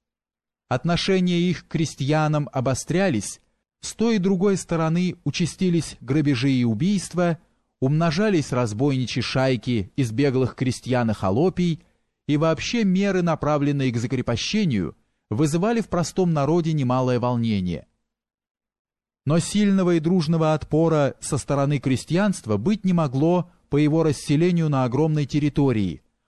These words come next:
отсутствию всякой сплоченности или какой-либо сословной организации. Притом меры закрепощения не были каким-либо резким переходом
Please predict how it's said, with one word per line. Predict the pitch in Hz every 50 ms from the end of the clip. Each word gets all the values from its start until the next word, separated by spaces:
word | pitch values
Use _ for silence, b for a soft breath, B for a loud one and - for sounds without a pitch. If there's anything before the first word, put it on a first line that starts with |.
| _ _
отсутствию | 139 147 - - - 233 240 208 - - 143 135 123
всякой | 110 - - 131 123 - 123 113
сплоченности | - - 120 117 113 - - 202 208 196 196 185 - - - 185 180 170 b b b b b b b
или | - 233 262 262
какой-либо | 233 - 202 - - 220 214 208 202 180 175
сословной | - - 151 123 - - 147 156 139 143 143 135
организации. | 131 113 131 131 131 123 101 123 104 90 - - - - 92 76 - _ _ _ _ _ _ _ _ _ _ _ _ _ _ _ _ _
Притом | - 123 139 143 - 156 160 160 156
меры | 151 151 156 160 156 156
закрепощения | 127 147 139 151 143 139 139 135 117 - - - 180 196 180 156 127 107 95 87 b b b b b b
не | - 139 180 220 226
были | 202 214 208 202
каким-либо | - 180 175 - 202 196 190 190 190 165 170 160
резким | 156 185 180 - - - 151 139
переходом | 131 135 131 120 - - 165 190 185 165 180 170 165